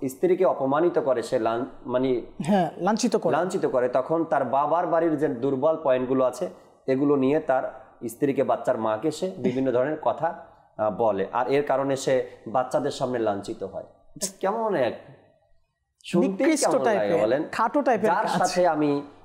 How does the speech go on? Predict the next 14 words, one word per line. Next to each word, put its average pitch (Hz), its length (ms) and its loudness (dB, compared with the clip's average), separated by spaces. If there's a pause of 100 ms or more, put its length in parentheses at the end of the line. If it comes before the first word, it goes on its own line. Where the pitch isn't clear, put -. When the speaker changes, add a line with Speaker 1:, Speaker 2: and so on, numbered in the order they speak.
Speaker 1:
আহ, 131 400 2
দিন 190 240 2
অতিবাহিত 135 400 0
করছি, 123 440 -2 (300)
যার 170 240 0
সাথে 185 280 -2
আমার 151 200 0
ঘর 143 240 0
সংসার, 123 520 -2 (320)
যার 165 220 0
সাথে 185 320 0
আমার 143 340 0
এক, 139 240 0
আহ, 131 760 2